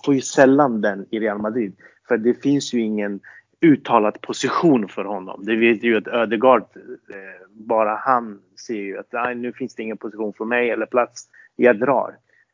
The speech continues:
Han vet ju också om det här, Isco. Det finns ingen plats för honom. Men,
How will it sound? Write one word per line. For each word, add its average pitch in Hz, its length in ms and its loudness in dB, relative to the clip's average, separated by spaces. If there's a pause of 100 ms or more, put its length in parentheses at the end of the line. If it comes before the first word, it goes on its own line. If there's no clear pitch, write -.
(120)
Han 127 160 0
vet 139 300 -2
ju 131 60 -4
också 135 340 -6
om 123 260 -6
det 95 60 -10
här, 95 240 -12
Isco. 101 280 -16
Det 104 140 -8
finns 131 280 2
ingen 107 200 -2
plats - 340 -4
för 117 100 -2
honom. 117 300 -2
Men, 113 180 -4